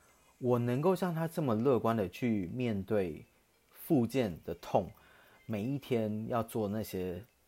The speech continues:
痛不欲生的事，以及看着身上的疤，我还要可以很乐观的去做这些事情。甚至到后来他去接触了就是身心灵成长的东西，然后以及塔罗牌，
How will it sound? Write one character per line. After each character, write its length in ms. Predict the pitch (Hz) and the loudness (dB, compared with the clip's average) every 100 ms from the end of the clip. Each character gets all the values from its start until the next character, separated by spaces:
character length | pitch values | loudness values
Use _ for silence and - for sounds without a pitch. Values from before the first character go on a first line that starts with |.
| _ | _
痛 320 | - 165 123 | 0 2 2
不 220 | 107 101 120 | 2 0 0
欲 60 | |
生 160 | 117 104 | 0 -2
的 80 | 95 | -4
事， 280 | - 98 - - - - - | -4 -8 -8 -16 -20 -12 -4
以 120 | 131 | 0
及 100 | 120 | 0
看 200 | 151 160 | 0 -2
着 100 | 117 | -2
身 200 | - 123 | -2 -2
上 140 | 131 | 0
的 100 | 104 92 - | -2 0 4
疤， 240 | 107 104 | 4 4
我 160 | 98 85 | 0 -2
还 140 | 101 | -2
要 160 | 104 113 | 0 -2
可 160 | 113 | -4
以 40 | 104 | -4
很 260 | 95 92 | -4 2
乐 120 | 123 | 4
观 160 | 110 104 | 4 0
的 140 | 92 | -4
去 260 | 82 - 101 | -6 -6 -6
做 220 | 95 110 | -2 -2
这 140 | 95 98 | 0 -2
些 180 | 92 87 | -4 -6
事 200 | - 82 | -4 -6
情。 200 | 76 - - - - | -8 -14 -18 -20 -18
甚 240 | - 202 170 | -4 0 0
至 140 | 175 | 0
到 160 | 160 147 | -4 -4
后 260 | - 139 | -2 -2
来 160 | 101 85 | -2 -6
他 160 | - 123 | -6 -4
去 160 | 131 | -4
接 280 | 117 123 113 | -2 0 0
触 300 | 113 - 107 | -2 -2 -2
了 120 | 87 | -2
就 120 | 92 | -2
是 140 | 113 120 | -2 0
身 240 | - 120 | 0 -2
心 160 | 117 123 | -2 -2
灵 140 | 101 | -4
成 180 | 95 98 | -4 -4
长 180 | 101 90 | -4 -4
的 80 | 82 | -6
东 240 | 95 95 | -8 -8
西， 280 | 98 92 90 - - - | -8 -8 -10 -14 -20 -14
然 140 | - 95 | -6 -2
后 160 | 120 | 0
以 20 | 104 | 0
及 140 | 101 | -2
塔 180 | - 98 | -2 -2
罗 140 | 95 | -2
牌， 260 | 95 92 | -4 -8